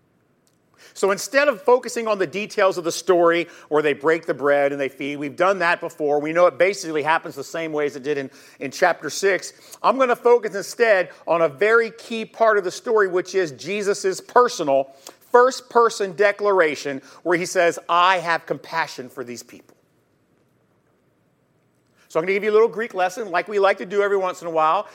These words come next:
This is the Greek word. This is one of the most complicated, complex Greek words I've taught you yet. Splangizomai. It is actually, this is a, this is a, a word, a verb,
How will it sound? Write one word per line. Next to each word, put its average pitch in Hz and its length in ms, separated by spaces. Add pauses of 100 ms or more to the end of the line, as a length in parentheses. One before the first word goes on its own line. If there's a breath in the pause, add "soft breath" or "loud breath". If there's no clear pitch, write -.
(160 loud breath)
This 240 180
is 254 100
the 233 80
Greek 240 320
word. 208 220
This - 140
is 190 60
one 208 140
of 185 60
the 190 80
most 180 200
complicated, 185 800
complex 185 720 (240 soft breath)
Greek 190 240
words 180 300
I've 156 160
taught 180 240
you 151 100
yet. 107 300 (440 soft breath)
Splangizomai. 170 1200 (2750)
It 185 140
is 233 180
actually, 247 480
this 226 220
is 254 100
a, 262 200 (460 soft breath)
this 226 200
is 226 180
a, 220 300 (380)
a 233 140
word, 208 520
a 160 80
verb, 185 520